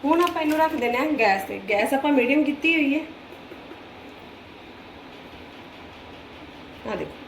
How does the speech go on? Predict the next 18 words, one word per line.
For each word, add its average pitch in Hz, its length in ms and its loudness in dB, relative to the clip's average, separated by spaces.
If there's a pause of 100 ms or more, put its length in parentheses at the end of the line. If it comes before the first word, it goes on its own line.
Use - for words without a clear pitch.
(340)
ਇਸ 226 160 2
ਤਰ੍ਹਾਂ 247 180 0
ਆਪਾਂ 247 120 0
ਗੈਸ 214 220 2
'ਤੇ 247 120 -6
ਰੱਖ 226 180 0
ਦਾਂਗੇ। 262 240 0 (3250)
ਹੁਣ 240 100 4
ਆਪਾਂ 254 160 2
ਗੈਸ 247 240 4 (140)
ਤੇਜ਼ 226 200 8
ਕਰ 226 180 2
ਦਿੰਦੇ 247 200 0
ਹਾਂ। 349 60 -2 (2500)
ਲਓ 208 200 0
ਜੀ, - 160 -10 (3250)
ਲਓ 277 200 8
ਜੀ, 226 160 2